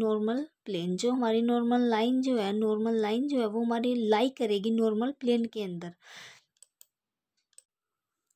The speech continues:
नॉर्मल प्लेन के अंदर। In other words, locus of the normal line at the point P of the curve is called the normal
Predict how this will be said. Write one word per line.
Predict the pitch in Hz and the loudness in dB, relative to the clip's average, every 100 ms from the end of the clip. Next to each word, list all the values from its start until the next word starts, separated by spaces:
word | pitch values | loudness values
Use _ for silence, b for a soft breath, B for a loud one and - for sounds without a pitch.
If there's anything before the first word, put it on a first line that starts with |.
| - | -8
नॉर्मल | 208 214 220 214 262 320 B B B - | -2 0 0 0 -4 -6 B B B -4
प्लेन | 226 220 208 | 0 0 0
के | - | -8
अंदर। | 190 180 170 175 b b b | -12 -10 -12 -14 b b b
In | 277 262 | -2 0
other | 220 233 254 | 0 0 -2
words, | 247 190 196 - | -2 -4 -6 -10
locus | 226 214 214 285 285 | -4 -4 -4 -6 -4
of | 302 285 | -4 -4
the | 311 | -4
normal | 285 226 214 233 247 | -2 0 0 0 -2
line | 220 180 190 - - 202 | -2 -4 -6 -10 -10 -8
at | 220 - | -8 -10
the | 262 - | -12 -8
point | 247 247 262 - | -4 -4 -4 -8
P | 190 185 233 226 | -8 -6 -4 -4
of | 233 262 | -4 -10
the | 262 - | -10 -8
curve | 202 185 180 - | -6 -6 -6 -6
is | 240 - | -6 -6
called | 233 214 208 | -6 -4 -2
the | 214 | -2
normal | 214 208 214 233 247 | -2 -2 -2 -2 -4